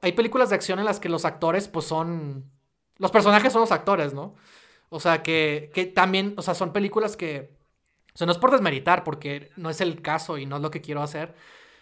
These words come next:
pero que justamente su fin es otro y buscan como cumplir con, con la, con lo mínimo, por así decirlo, con lo básico, ¿no? Para que pueda tener una reacción la audiencia y se pueda dejar llevar y sobre todo sorprender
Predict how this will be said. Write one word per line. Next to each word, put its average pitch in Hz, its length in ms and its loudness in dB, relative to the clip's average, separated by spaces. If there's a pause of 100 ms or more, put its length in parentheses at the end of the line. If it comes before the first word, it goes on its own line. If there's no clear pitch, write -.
(120)
pero 185 160 4
que 180 100 -2
justamente 214 460 2
su 190 100 -2
fin 175 180 -6
es 185 160 -6
otro 175 460 -2 (480)
y 185 140 -6
buscan 180 340 2
como 208 300 0
cumplir 170 440 0
con, 180 400 -6
con 156 220 -6
la, 143 300 -8
con 156 120 -2
lo 165 100 2
mínimo, 214 380 2
por 160 140 -4
así 156 160 -6
decirlo, 175 380 -4
con 175 120 -2
lo 160 80 0
básico, 185 460 0
¿no? 160 240 -8 (260)
Para 165 280 0
que 165 440 -6
pueda 180 240 4
tener 190 220 -2
una 190 140 2
reacción 165 320 -4
la 170 60 -2
audiencia 180 520 -6 (360)
y 185 100 -6
se 175 120 2
pueda 175 220 4
dejar 180 260 -2
llevar 180 320 0
y 180 100 -8
sobre 156 200 -4
todo 160 220 -2
sorprender 151 640 -4